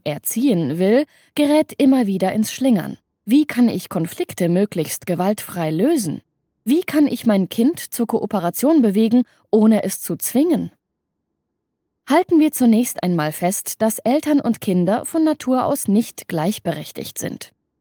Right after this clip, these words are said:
Eltern haben gewissermaßen das Gewaltmonopol in der Familie. Gerade während der ersten Lebensjahre ihrer Kinder müssen Eltern kraft ihrer Lebenserfahrung über das Wohl des Nachwuchses wachen und spätestens dann Grenzen setzen, wenn es gefährlich wird.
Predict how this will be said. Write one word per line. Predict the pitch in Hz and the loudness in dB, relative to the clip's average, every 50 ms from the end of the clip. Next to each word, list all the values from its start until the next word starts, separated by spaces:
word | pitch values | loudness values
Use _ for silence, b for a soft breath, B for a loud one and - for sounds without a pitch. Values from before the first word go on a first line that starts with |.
| _ - | _ -2
Eltern | 196 185 226 - 285 311 311 277 | 0 0 0 0 0 0 2 2
haben | 254 247 247 247 247 220 | 2 0 0 2 2 0
gewissermaßen | 202 190 202 226 - 226 208 208 190 190 190 - - 185 | 0 0 -2 -2 -2 0 0 0 0 0 -2 -2 -4 -2
das | 170 170 160 - - - - - | -2 -2 -2 -2 -6 -12 -8 -4
Gewaltmonopol | 202 185 175 190 247 302 - - 196 175 160 147 143 - - 160 151 147 147 | -4 -2 0 0 0 -2 -2 -2 -2 0 0 0 -2 -4 -4 -4 -4 -4 -4
in | - - 170 | -4 -4 -4
der | 151 156 | -4 -6
Familie. | - 160 160 160 160 160 - 139 - - - _ _ _ B B B B B B B - | -6 -8 -6 -6 -6 -6 -8 -8 -10 -12 -14 _ _ _ B B B B B B B -2
Gerade | 214 233 240 269 311 359 330 285 226 | 0 0 2 2 0 2 2 2 2
während | 202 196 214 233 226 220 208 - - | 2 2 2 2 2 2 0 0 -2
der | 170 - | -4 -4
ersten | - 185 190 - - - 170 170 | -2 -4 -4 -4 -4 -4 -2 -2
Lebensjahre | 175 202 254 226 208 180 - - 180 175 190 190 214 | 0 0 0 0 0 -2 0 0 0 0 0 0 -2
ihrer | - 208 202 190 196 202 | -2 0 0 0 0 -2
Kinder | - - 220 233 233 240 247 233 - _ | 0 2 2 4 4 4 2 0 -2 _
müssen | - 262 330 - - 330 - | -2 -2 -2 -2 -4 -2 0
Eltern | - 208 208 214 - 269 294 320 330 | 2 2 2 2 0 0 0 0 0
kraft | - - - 220 226 - - | -2 -4 -4 -4 -4 -6 -6
ihrer | - 196 180 180 | -6 -2 -2 0
Lebenserfahrung | 180 196 214 202 196 190 - - 185 - 190 170 170 165 185 214 220 | 2 2 2 2 0 -2 -2 -4 -6 -4 -4 -4 -2 0 0 0 0
über | - 262 233 262 247 | 0 -2 -2 0 0
das | 240 233 - - | -2 -2 -2 -4
Wohl | 196 185 196 202 | -2 0 2 2
des | 190 196 - | 0 0 -2
Nachwuchses | 196 170 165 160 - - 175 160 - - 180 170 - | -2 -2 -2 -2 -2 -4 -4 -4 -4 -6 -6 -4 -2
wachen | 170 170 - - 175 170 b b b b b b | -2 -2 -2 -2 -4 -4 b b b b b b
und | - 254 254 | 0 0 0
spätestens | - - - 285 285 - 285 262 - - 262 254 226 - - | 0 0 0 0 2 0 -2 -4 -2 -2 0 0 0 0 0
dann | 226 214 226 247 247 | 2 2 4 4 2
Grenzen | 208 190 175 170 175 170 - - 196 | 2 0 0 0 -2 -2 0 0 0
setzen, | 185 196 202 - - - 240 233 220 | 2 2 0 -2 0 0 0 0 2
wenn | 208 208 202 | 0 -2 -2
es | - 240 - - | -4 -6 -8 -8
gefährlich | - 277 262 - - 196 180 160 147 156 - - - | -8 -8 -8 -4 -2 -2 -2 -2 -4 -8 -10 -12 -14
wird. | - - - _ - - | -16 -16 -16 _ -20 -20